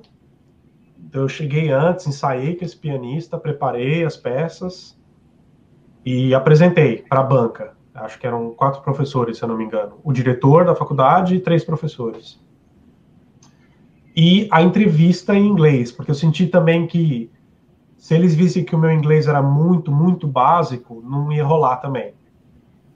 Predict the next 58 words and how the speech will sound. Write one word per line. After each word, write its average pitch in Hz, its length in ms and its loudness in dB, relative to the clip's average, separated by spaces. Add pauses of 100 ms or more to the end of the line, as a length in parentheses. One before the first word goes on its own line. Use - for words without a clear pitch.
(160)
Então 139 160 -2
acho 143 120 -2
que - 60 -6
eles 151 220 -2
ali 151 280 2
já 156 180 0
viram, 151 240 -2
falaram, 143 220 -6
"Não, 160 180 0
ele 160 400 -6 (800)
vai 143 180 -2
entender 147 380 -2
tudo 139 240 -6
que, 139 240 -8
que 139 120 -16
a 123 40 -10
gente 135 180 -10
falar 127 340 -2
aqui 131 440 -8
no 120 140 -10
curso 120 500 -12
e - 40 -20
tal, 123 320 -12
então 120 140 -10
não 123 140 -6
é 123 40 -8
problema." 135 400 -2
Até 143 120 -2
por 151 180 2
isso 156 180 2
que, 170 280 0 (560)
no 151 120 6
fim, 151 160 4
acho 151 140 4
que - 60 2
eu 156 40 8
não 160 100 6
tive 156 180 2
que - 60 0
apresentar 156 540 4
nenhum 139 160 2
documento 156 400 2
sobre, 156 280 -2
de 147 160 -6
inglês, 131 680 -4 (120)
né? 117 180 -14 (840)
Eu 135 80 4
acho - 120 0
que - 40 -16
foram 202 160 4
só 226 120 2
esses 233 240 -2
dois 185 280 4
mesmo, 135 320 -2
porque - 220 -12
eu 165 60 0
entreguei 175 800 -2
o, 156 480 -14